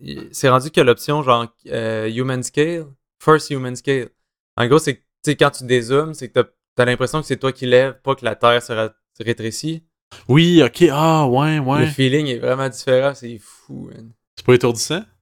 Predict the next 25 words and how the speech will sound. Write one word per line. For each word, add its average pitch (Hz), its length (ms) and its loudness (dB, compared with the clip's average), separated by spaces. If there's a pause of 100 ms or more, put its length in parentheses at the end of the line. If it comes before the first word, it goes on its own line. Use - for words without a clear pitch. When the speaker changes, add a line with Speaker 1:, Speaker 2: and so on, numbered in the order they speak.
(320)
Speaker 1:
Non. 107 200 -2 (640)
Ben, 139 80 4
je 151 40 4
suis - 80 -12
pas, 180 80 2 (200)
euh, 117 140 -8
je 123 40 -8
suis - 80 -16
pas 143 100 -14
super 139 320 -4
sensible. 131 480 -2
Je, 123 380 -4
je, 113 400 -16
je 110 80 -16
disable, 131 680 2
euh, 107 760 -6 (400)
il 139 60 -8
y - 20 -4
a 131 60 -2
une 131 80 -4
option 165 300 -2
qui - 120 -16
fait 127 220 0
comme 127 220 -2
blurrer, 123 720 0